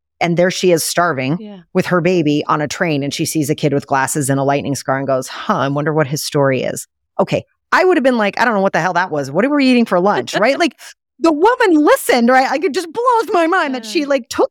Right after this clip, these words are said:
Speaker 1: that and did something with
Speaker 2: Yeah.
Speaker 1: it. It's so inspiring, right? But when somebody asked her, it was in an interview I'll never forget, and I wish I could find it. I think it was at the B B C, I'm not sure,
Speaker 2: Yeah.
Speaker 1: but it was so moving,
Speaker 2: Yeah.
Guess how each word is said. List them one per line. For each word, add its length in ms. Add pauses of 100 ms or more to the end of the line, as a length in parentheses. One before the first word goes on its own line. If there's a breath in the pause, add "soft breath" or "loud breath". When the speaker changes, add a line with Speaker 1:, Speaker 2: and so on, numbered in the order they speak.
Speaker 1:
that 260
and 320
did 240
something 540
with 140
Speaker 2:
Yeah. 140
Speaker 1:
it. 80
It's 160
so 440
inspiring, 760
right? 300 (580)
But 260
when 140
somebody 380
asked 360
her, 380
it 20
was 140
in 100
an 140
interview 400
I'll 80
never 240
forget, 260
and 100
I 60
wish 220
I 80
could 180
find 300
it. 160
I 80
think 160
it 80
was 100
at 80
the 60
B 120
B 120
C, 180
I'm 140
not 180
sure, 220
Speaker 2:
Yeah. 40
Speaker 1:
but 80
it 60
was 140
so 480
moving, 460
Speaker 2:
Yeah. 100